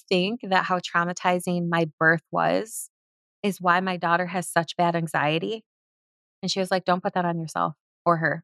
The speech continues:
And I was just like, "Well, honestly, it could be it." Like, she has severe anxiety. And I know, uh, you know, Elise, you've kinda talked about it too, is, you know, how we come into this world, like, on the cellular level,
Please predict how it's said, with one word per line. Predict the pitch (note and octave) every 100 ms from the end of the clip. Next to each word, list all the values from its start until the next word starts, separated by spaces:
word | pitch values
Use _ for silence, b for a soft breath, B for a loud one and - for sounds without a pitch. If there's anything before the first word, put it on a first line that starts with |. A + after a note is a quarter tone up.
| _ _ -
And | G3+
I |
was | F#3+
just | - -
like, | G3+ _ -
"Well, | G3 F3 _ _ -
honestly, | A3 D#4+ - G3 F3+
it | F#3+ -
could | A3 G#3+ -
be | F#3+
it." | C4 - - - - -
Like, | F#3+
she | - A3
has | A3
severe | - - G#3 F3 F3+ F#3 F#3+ G3
anxiety. | F#3+ F3+ E3+ F3 F3+ E3 - F3+ _ B B B B -
And | F#3 F3+ F3+ F3 F3+ _ _ _ _ _ _ _ -
I | G3+
know, | G#3+ A3
uh, | G3 - -
you | F#3+ G3+
know, | F#3+
Elise, | F#3 F#3 F#3 F#3+
you've | G3
kinda | - F#3+ F3+
talked | - F3 _
about | F3+ E3+
it | -
too, | - G3+ F#3+ F3 -
is, | F3+ F3 - -
you | F#3
know, | F3+ E3+
how | - F3+ F3+
we | F#3 F3
come | - F#3 F3
into | F3 F3+ F#3
this | F3 -
world, | E3+ E3 E3 E3+
like, | E3+
on | E3+
the | E3
cellular | - - D#3+ E3+ F#3 G3+ G#3+
level, | A3+ A3+ B3 C4